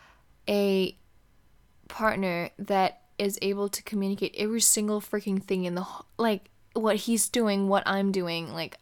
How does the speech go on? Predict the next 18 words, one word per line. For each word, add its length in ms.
I 140
really 260
want 180
a 60
communicator 760
so 380
good. 320
After 380
work, 320
I 100
want 580
him 380
to 160
let 200
me 160
know 360
the, 340
the, 480